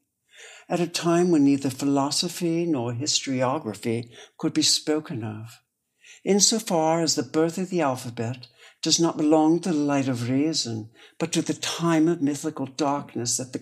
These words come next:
Greeks referred to by saying, "The time when the gods fought." If one wanted to insist on a dichotomy of meth and logos, one would have to deal with the alphabet as an engine that smuggles a methical contraband into thinking.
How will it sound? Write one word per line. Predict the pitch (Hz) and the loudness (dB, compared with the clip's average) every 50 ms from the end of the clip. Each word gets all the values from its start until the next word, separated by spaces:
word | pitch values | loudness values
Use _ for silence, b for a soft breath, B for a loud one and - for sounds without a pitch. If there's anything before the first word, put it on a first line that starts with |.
| - - | -4 -2
Greeks | 131 135 147 156 156 151 - - | 2 2 2 2 2 0 -2 -2
referred | 139 127 120 - - 127 123 120 123 | -2 -4 -4 -4 -4 -4 -4 -4 -6
to | - - 123 113 | -8 -6 -6 -6
by | 117 120 117 | -4 -4 -2
saying, | 113 - - - 135 135 131 120 113 110 113 110 - - - | 0 0 0 0 0 0 0 0 -2 -2 -4 -6 -8 -8 -6
"The | - 139 | -6 -6
time | - - - - - - 123 127 135 135 131 131 127 127 127 | -6 -8 -10 -8 -4 4 6 8 10 10 10 8 8 6 6
when | 131 139 135 | 6 6 6
the | 131 131 | 4 8
gods | 127 127 127 127 127 131 113 - | 10 12 12 12 12 12 10 6
fought." | - - - 110 104 98 92 - - - - _ _ _ _ _ _ _ _ _ _ _ _ _ _ _ _ _ _ _ _ | 0 6 10 10 10 10 8 2 -4 -14 -20 _ _ _ _ _ _ _ _ _ _ _ _ _ _ _ _ _ _ _ _
If | 151 160 160 - - - | -2 -2 -2 -4 -2 0
one | 160 160 165 180 185 165 | 2 2 2 2 0 0
wanted | 160 160 160 156 156 151 - | 2 2 2 2 0 -2 -2
to | - - - 160 | -4 -4 -4 -4
insist | 151 147 - - - - 170 165 - - - | -2 0 0 0 0 0 0 0 -2 0 0
on | 160 151 147 | -2 -2 -2
a | 143 | -4
dichotomy | - 151 143 143 139 - - - 160 160 160 165 156 156 147 139 | -2 -2 -4 -2 -4 -6 -8 -6 -6 -4 -2 0 2 2 2 2
of | 139 135 | 2 2
meth | 143 143 151 151 - | 2 0 0 -2 -2
and | 175 170 170 165 | -2 0 0 0
logos, | 151 127 113 104 - - 117 117 127 - - - - - _ _ b b b b b b | 0 -2 -2 -4 -6 -10 -12 -10 -10 -10 -10 -10 -12 -14 _ _ b b b b b b
one | _ 131 139 156 165 175 | _ 0 2 4 4 2
would | 170 185 | 0 -2
have | 165 165 170 165 | -2 -2 -4 -2
to | - 165 | -2 -4
deal | 143 - - 160 156 151 156 165 | -2 0 0 2 4 4 2 0
with | 160 170 160 - | -2 -4 -6 -6
the | 156 - - - | -6 -8 -6 -4
alphabet | 131 139 147 156 - 165 151 - 135 127 - | -4 -4 -4 -4 -6 -8 -4 -4 -4 -2 -2
as | 131 131 120 | -2 -2 0
an | 131 131 131 - | -2 -2 -2 -2
engine | - 160 175 190 196 185 - - 117 113 110 | 0 0 0 2 0 -2 -2 -2 0 0 0
that | 113 117 117 120 | 0 -2 0 2
smuggles | - - - - - - 139 139 151 156 151 147 135 120 120 | 2 4 4 4 4 6 6 6 6 6 4 4 4 4 6
a | 139 | 6
methical | 131 127 131 147 151 - 190 - 190 175 | 8 8 6 6 4 -2 -4 -4 -4 -6
contraband | 180 - - 196 202 202 196 - 151 123 - - 135 143 160 170 | -6 -2 0 0 0 0 -2 -4 -4 -2 0 0 2 4 4 4
into | 170 170 165 170 165 | 6 4 4 2 -2
thinking. | 170 - 190 196 220 214 - - 98 - 208 190 | -2 -2 0 0 0 0 0 -2 -2 -4 -6 -10